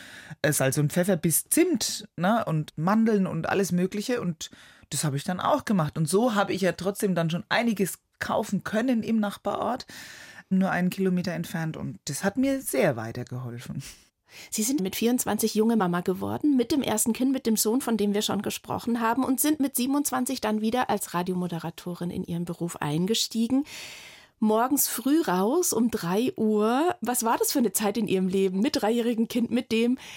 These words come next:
Speaker 2: den Sie
Speaker 1: Ja.
Speaker 2: dann noch zur Mami irgendwie bringen mussten?
Speaker 1: Das war ja so von mir gar nicht geplant. Also ich hab mich ja eigentlich als Redakteurin und Nachrichtensprecherin beworben und dann war ich beim Vorstellungsgespräch und die haben gemeint, „Nein, nein, Sie müssen die Frühschicht machen. Ja, Sie machen die Frühsendung.“ Und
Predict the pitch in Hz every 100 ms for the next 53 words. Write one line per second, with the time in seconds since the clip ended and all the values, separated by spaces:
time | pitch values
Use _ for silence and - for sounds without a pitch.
0 | - - 247 190 240 233 226 - 226 214
1 | 233 233 226 233 226 233 226 233 - 247
2 | - 180 170 165 180 165 160 185 175 160
3 | 147 160 - - 147 180 180 - 156 151
4 | 139 165 160 170 151 - 156 151 143 -
5 | 147 143 - 151 147 156 156 147 151 156
6 | 175 175 - 170 165 170 170 160 156 151
7 | 156 165 135 151 147 139 143 135 143 135
8 | 151 147 160 165 156 165 - 160 156 160
9 | 151 135 131 127 131 131 131 143 - -
10 | - - 123 151 156 135 131 117 131 120
11 | 117 123 117 113 _ _ 143 151 156 151
12 | 135 131 151 202 190 175 160 - - -
13 | - - 147 - 151 147 143 143 135 -